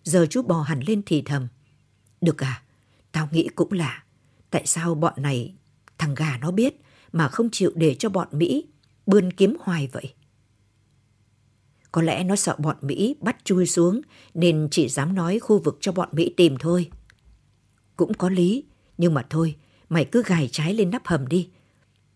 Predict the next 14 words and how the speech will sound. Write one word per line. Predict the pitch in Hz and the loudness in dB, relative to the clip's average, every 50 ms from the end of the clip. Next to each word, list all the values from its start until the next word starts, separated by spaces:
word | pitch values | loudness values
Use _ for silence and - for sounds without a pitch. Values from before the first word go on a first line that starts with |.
| _ _ _ _ _ _ _ | _ _ _ _ _ _ _
Ta | - 165 175 170 160 151 - | -4 -2 0 0 0 -2 0
tạm | 175 160 - - | -2 -2 -2 -4
thời | - 165 156 151 139 123 | -4 0 0 0 0 0
vào | 127 - 147 120 - | -2 -2 -4 -2 -2
phía | 156 175 | -4 -4
trong, | - - 190 180 175 - - _ _ _ _ _ _ _ - | -2 -2 -2 -2 -2 -6 -12 _ _ _ _ _ _ _ 4
kiểu | - 175 135 | 4 4 4
này | 135 139 147 139 131 120 117 _ _ _ _ _ _ | 4 0 -2 -2 -2 -4 -6 _ _ _ _ _ _
chắc | - - 202 - - 180 170 170 165 156 _ _ - | -4 -2 -2 -2 0 -2 -2 -2 -4 -6 _ _ -2
trước | - 254 269 - | 0 0 0 0
sau | - - 190 180 180 175 165 - - - | 0 -2 0 2 2 0 0 -2 0 4
miệng | 175 185 - - | 4 4 4 2
cũng | - - 175 - | -6 -6 -2 0
lộ. | 208 185 160 - | 0 0 0 -2